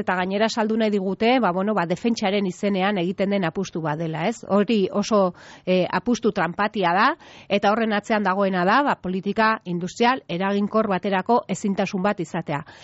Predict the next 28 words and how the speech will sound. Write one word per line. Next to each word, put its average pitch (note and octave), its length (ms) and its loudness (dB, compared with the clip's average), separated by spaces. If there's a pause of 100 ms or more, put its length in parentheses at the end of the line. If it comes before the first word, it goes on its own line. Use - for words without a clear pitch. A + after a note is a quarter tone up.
(280)
Eta G3+ 220 2
argi B3+ 200 0
dagoena B3 440 4
da, D4+ 280 2
eztabaida G#3+ 680 0
horretarako G#3+ 720 2
lekuko G3 440 0
deserosoak G3+ 720 0 (120)
ez G3 120 -4
dituztela G3+ 520 0
nahi, B3 240 0 (200)
eta G#3 480 -2
foro G#3+ 320 0
bat G#3 240 0 (120)
montatu F#3+ 600 -2
du F#3+ 160 0
Jaurlaritzak, F#3+ 800 0 (420)
baina A3 380 2 (180)
esaterako, F#3+ 580 0
ba, G#3 100 2
sindikatuak F3+ 640 -2
foro F#3 260 0
horretatik F#3 400 -2
kanpora F#3 340 2
utzi F#3 160 -4
gaitu, D#3+ 300 -2
ez? - 200 -6
Langileok G3 680 2